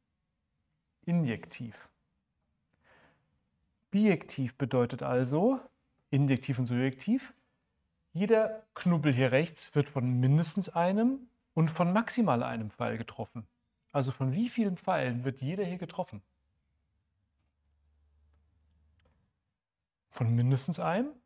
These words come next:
und von maximal einem, also genau einem.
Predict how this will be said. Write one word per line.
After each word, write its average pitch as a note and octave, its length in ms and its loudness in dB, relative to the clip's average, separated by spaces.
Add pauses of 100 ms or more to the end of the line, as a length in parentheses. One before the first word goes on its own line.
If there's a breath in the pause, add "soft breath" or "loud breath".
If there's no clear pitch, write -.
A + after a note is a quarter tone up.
(160)
und D#3 140 0
von G3 160 2
maximal A#2+ 460 0
einem, B2 380 -4
also D3 460 -4 (2000)
genau C#3 320 -4
einem. A2 400 -10